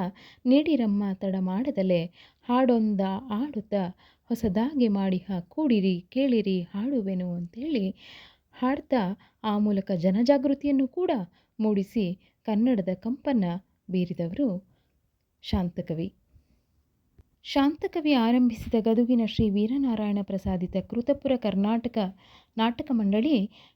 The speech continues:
ಕನ್ನಡ ವೃತ್ತಿ ರಂಗಭೂಮಿಯನ್ನು ಆರಂಭಿಸಿದ ಮೊದಲ ಸಂಸ್ಥೆ. ಇಲ್ಲಿ ಮರಾಠಿ ನಾಟಕಗಳ ಮೇಲಾಟವನ್ನು ಎದುರಿಸಿದ ಅವರು ಮೂವತ್ತೈದಕ್ಕೂ ಹೆಚ್ಚು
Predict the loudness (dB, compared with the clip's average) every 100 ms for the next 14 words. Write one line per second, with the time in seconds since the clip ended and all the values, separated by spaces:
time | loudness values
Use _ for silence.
0 | _ 2 2 4 2 4 2 0 0 2
1 | 2 2 0 0 0 2 0 0 0 -2
2 | -4 -6 -6 -2 0 2 0 0 -4 -4
3 | -6 -4 -2 -4 -12 -20 -20 _ _ -2
4 | 2 4 4 2 2 0 0 0 -2 -4
5 | -2 -2 0 0 0 -2 -2 -2 -2 -4
6 | -8 -6 -4 -2 -2 -2 0 0 0 -2
7 | -2 -4 -6 -10 -2 0 0